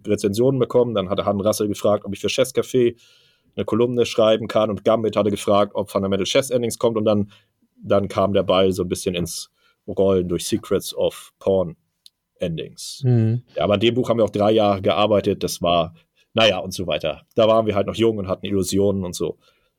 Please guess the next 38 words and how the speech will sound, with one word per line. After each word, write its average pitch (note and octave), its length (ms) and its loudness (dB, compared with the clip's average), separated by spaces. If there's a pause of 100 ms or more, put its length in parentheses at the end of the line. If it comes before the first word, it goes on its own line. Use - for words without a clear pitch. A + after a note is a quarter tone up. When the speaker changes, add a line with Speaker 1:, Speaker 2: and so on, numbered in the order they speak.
(120)
Speaker 1:
Jetzt A2+ 200 2
gehen G#2+ 180 2
die F#2 60 -4
Buchprojekte F#2 760 -4
schneller. - 560 -8 (260)
Speaker 2:
Ja, A2 320 2
macht A2+ 420 0
ja B2 60 2
auch A2+ 100 0
die A2+ 120 0
Erfahrung. A2+ 480 2 (340)
Ähm, A2+ 240 4
ihr B2+ 160 2
zweites D#3 400 2
Endspielbuch F3 540 2
war C#3+ 120 4
dann C#3 200 4
dieses C3+ 320 2
berühmte C#3 680 4
Fundamental C3 680 4
Chess - 280 -2
Endings. D#3+ 640 4
Ähm, B2+ 420 4
das - 400 -2 (100)
hatte B2+ 160 0
ich - 100 -2
ja B2+ 100 4
im, B2 180 4
im A#2+ 160 4
Intro D#3 300 4
schon D#3 160 4
erwähnt, C3 400 4
dass C#3 100 0
das C#3 140 0
auch B2 160 0
international B2+ 720 4
prämiert C3 500 2
wurde. D#3+ 280 4